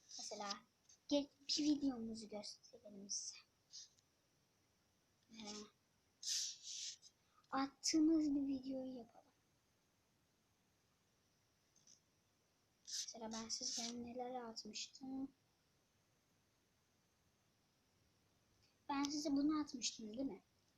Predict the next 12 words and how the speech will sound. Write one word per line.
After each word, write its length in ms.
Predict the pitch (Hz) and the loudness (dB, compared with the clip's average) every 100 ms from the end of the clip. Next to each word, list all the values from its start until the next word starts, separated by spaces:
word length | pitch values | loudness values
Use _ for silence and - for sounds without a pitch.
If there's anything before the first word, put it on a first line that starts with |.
| _ _ | _ _
Sonrakine 760 | - - 349 359 339 277 285 285 | -2 4 6 6 4 4 4 4
basıyorsunuz. 580 | 269 - 269 - - 208 | 2 2 0 0 -4 -6
Ben 200 | 233 247 | -4 -4
videomu 320 | 240 247 247 | -2 -2 0
seçtim 520 | - 262 - 254 233 | 0 0 -2 -6 -6
çünkü. 320 | 233 202 - 196 - 277 - - - | -8 -10 -14 -10 -10 -12 -16 -20 -6
Sonrakine 580 | 339 311 269 247 269 | 0 2 2 -2 -2
bastık. 400 | 262 240 - 175 _ _ _ _ _ _ _ _ - - _ _ _ _ _ _ _ _ _ _ _ _ _ _ _ _ _ - | -2 -4 -10 -16 _ _ _ _ _ _ _ _ -20 -20 _ _ _ _ _ _ _ _ _ _ _ _ _ _ _ _ _ -2
Arkadaşlar 600 | 302 302 330 285 - 233 | 0 2 2 0 -2 -6
müzik 460 | 240 269 302 311 | -2 0 0 0
istiyorsanız 580 | 311 - 330 302 269 269 | -2 -2 -4 -4 -8 -4
şu 400 | - - 320 311 | 0 0 2 -2